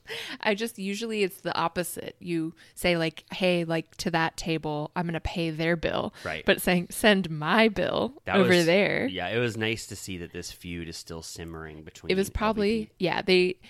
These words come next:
Speaker 1: they didn't say where it was, but maybe it's a place that they both go to, like, all the time,
Speaker 2: Right.
Speaker 1: you know? So, like, they know each, like, whatever.
Speaker 2: I was surprised that, uh, Lisa's gonna be at BravoCon. I didn't
Speaker 1: Yeah.
Speaker 2: see her on the official list.
Speaker 1: Oh,
Speaker 2: We might
Speaker 1: okay.
Speaker 2: get to see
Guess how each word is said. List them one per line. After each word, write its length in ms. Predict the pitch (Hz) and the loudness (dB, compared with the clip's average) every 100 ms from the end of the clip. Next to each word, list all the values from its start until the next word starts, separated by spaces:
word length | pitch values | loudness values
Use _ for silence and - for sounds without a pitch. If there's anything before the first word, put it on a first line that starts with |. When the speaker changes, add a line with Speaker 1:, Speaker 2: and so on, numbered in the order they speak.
| - | -2
Speaker 1:
they 80 | 190 | 2
didn't 160 | 220 | 2
say 140 | 254 226 | 4 4
where 160 | 175 | 4
it 80 | 156 | 2
was, 280 | 151 139 160 | 0 -2 -2
but 140 | 165 | -2
maybe 240 | 165 160 160 | -2 -2 -2
it's 140 | 151 | -4
a 40 | 156 | -6
place 300 | - 160 - | -4 -4 -4
that 160 | 156 | -6
they 100 | 156 | -6
both 300 | 151 127 143 | -4 -6 -6
go 140 | - 143 | -6 -6
to, 160 | - | -4
like, 140 | 156 160 - | -6 -6 -4
all 220 | 147 123 | -2 -2
the 120 | - | -2
time, 420 | - - 120 185 175 | -4 -6 -4 -6 -4
Speaker 2:
Right. 120 | - | 0
Speaker 1:
you 80 | 180 | 2
know? 160 | 175 | 2
So, 160 | 170 160 | 0 -4
like, 200 | 147 - | -4 -6
they 100 | 151 | -10
know 220 | - 98 | -10 -12
each, 160 | 143 - | -14 -14
like, 140 | - - _ - | -14 -14 _ -18
whatever. 360 | - - - 196 | -14 -12 -10 -4
Speaker 2:
I 140 | 113 165 | 0 0
was 140 | 233 | 0
surprised 520 | - 277 233 240 233 | -6 -8 -8 -6 -6
that, 280 | 226 240 - | -6 -6 -6
uh, 300 | 208 214 208 - | -8 -6 -8 -8
Lisa's 380 | 202 220 - 214 | -8 -6 -6 -6
gonna 160 | 226 220 | -6 -6
be 200 | 220 220 | -2 -4
at 180 | - | -4
BravoCon. 500 | 202 233 294 - - - - | -6 -6 -4 -6 -8 -14 -6
I 100 | 147 | -4
didn't 120 | 196 | 0
Speaker 1:
Yeah. 120 | 180 | 0
Speaker 2:
see 60 | 202 | 0
her 60 | |
on 80 | 196 | 0
the 80 | 196 | -2
official 340 | 190 202 196 | -4 -6 -6
list. 440 | 202 240 - - - | -4 -4 -6 -10 -4
Speaker 1:
Oh, 520 | 196 262 240 - - - | -2 0 -2 -6 -14 -8
Speaker 2:
We 100 | 127 156 | -2 0
might 120 | 196 | 0
Speaker 1:
okay. 40 | |
Speaker 2:
get 100 | 196 | -2
to 80 | 202 | -4
see 340 | 185 202 202 | -6 -6 -8